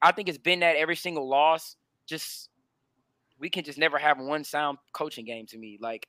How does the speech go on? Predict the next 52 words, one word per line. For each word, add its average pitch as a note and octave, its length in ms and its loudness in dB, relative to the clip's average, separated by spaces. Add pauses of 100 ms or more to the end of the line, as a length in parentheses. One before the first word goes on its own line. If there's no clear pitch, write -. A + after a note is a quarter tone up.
all D#3 240 12
around D3 280 10
across C#3+ 280 4
the D3 80 -8
board, C#3 280 0
with C3 100 -6
the B2+ 60 -10
defense D#3 360 -6
calls D3 240 4
a C#3 40 -8
good C#3+ 120 0
game, C#3+ 240 2 (240)
the D3 120 6
offense C#3 340 10
can C3+ 100 -10
call C3 220 2
a B2 40 -4
good B2 160 -6
game. B2 260 -6 (260)
It's D#3 160 2
just, E3 400 2 (640)
it's F#3 160 10
just, G3 360 0 (120)
it's F3 220 -4
nev-, F3 240 10 (240)
it's F#3+ 160 2
like, F#3+ 180 6
I F3+ 100 6
don't G3 120 4
know F#3+ 80 4
if F3+ 80 -4
they're F3 140 0
both F3 200 4
not F3 220 6
on F3 100 4
the D#3 60 -4
same F3+ 300 2
page F#3 340 2
or D3+ 80 -2
what F3 180 0
it C#3+ 80 -4
is. E3+ 220 -2
I E3+ 120 4
don't G3+ 140 4
know F3+ 140 4
if D#3+ 60 -2 (100)
they're E3+ 180 4
intentionally F3 520 -6
throwing F3 320 6
away D#3+ 240 4
the D3+ 80 -2
season, F#3+ 460 -6